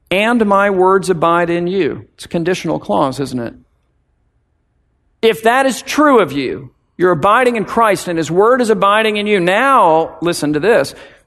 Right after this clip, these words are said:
Well, okay, well then, ask whatever you wish and it will be done for you. And why is that the case?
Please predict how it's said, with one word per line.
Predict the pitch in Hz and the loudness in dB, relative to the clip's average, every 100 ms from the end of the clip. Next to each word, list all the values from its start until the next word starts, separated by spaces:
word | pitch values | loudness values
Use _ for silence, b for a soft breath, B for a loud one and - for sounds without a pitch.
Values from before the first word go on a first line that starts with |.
| - | -4
Well, | 175 185 | 0 2
okay, | 175 156 | 2 2
well | 156 | 2
then, | 135 247 320 156 160 | 2 2 2 0 -2
ask | 175 180 185 190 | -2 -2 -2 -2
whatever | 170 160 | 0 0
you | 151 156 | -2 0
wish | 165 151 - | 2 0 -2
and | 180 240 214 | -2 0 2
it | 196 196 214 - - _ _ | 2 2 0 -6 -20 _ _
will | - 139 160 226 240 156 147 185 226 - _ _ _ _ _ 202 | -10 -4 2 4 6 4 2 -2 -8 -12 _ _ _ _ _ -2
be | 214 | 0
done | 208 220 220 | 2 0 0
for | 180 | 0
you. | 185 | 2
And | 175 175 | 2 2
why | 185 | 0
is | 190 165 | 0 -4
that | 151 | -6
the | 147 | -4
case? | 160 123 - - | -2 -2 -2 -16